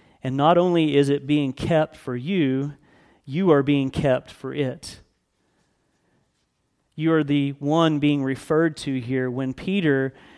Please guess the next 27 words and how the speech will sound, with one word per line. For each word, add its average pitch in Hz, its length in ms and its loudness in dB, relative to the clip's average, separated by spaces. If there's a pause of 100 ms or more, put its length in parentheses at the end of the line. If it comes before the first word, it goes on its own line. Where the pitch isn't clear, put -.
(160)
says 180 460 8
that 147 140 4
our 151 240 6
inheritance 180 580 2
that 147 160 2
is 139 80 -2
imperishable, 165 560 -2
undefiled, 156 540 2
and 135 80 -2
unfading, 147 520 -2
kept 175 380 2
for 143 340 -2
you 156 680 0 (560)
in 147 140 -2
heaven, 151 420 4
you 196 160 0
are 180 100 4
the 156 80 0
one 151 260 0
that 139 120 -4
verse 135 260 -4
five 135 480 0 (220)
is 131 140 -4
being 131 260 -2
applied 131 380 -4
to. 120 140 -8
We, 143 580 0